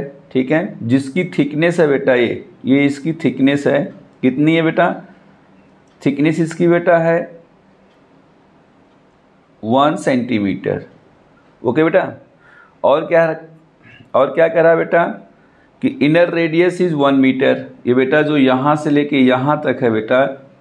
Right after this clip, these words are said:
ये आपकी इस small r से हम represent कर रहे हैं,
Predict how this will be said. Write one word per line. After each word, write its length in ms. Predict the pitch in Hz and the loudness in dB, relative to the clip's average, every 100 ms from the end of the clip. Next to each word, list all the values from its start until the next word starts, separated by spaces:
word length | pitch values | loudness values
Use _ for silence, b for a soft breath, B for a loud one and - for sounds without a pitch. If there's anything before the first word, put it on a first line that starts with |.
| 110 | -2
ये 380 | 131 156 - - | 0 2 -2 -2
आपकी 400 | 123 123 - 147 156 135 | -2 -2 -2 -4 -2 -4
इस 180 | - - - _ _ _ - | -6 -12 -14 _ _ _ -4
small 440 | 120 135 135 151 | -2 2 4 4
r 240 | - 139 139 | 2 2 0
से 180 | - 147 | -2 -2
हम 120 | 147 | 0
represent 460 | 135 131 131 156 156 | -2 -2 -2 -2 0
कर 140 | 131 | 0
रहे 200 | 117 110 | 2 0
हैं, 480 | 113 123 - - - | 0 -2 -4 -12 -16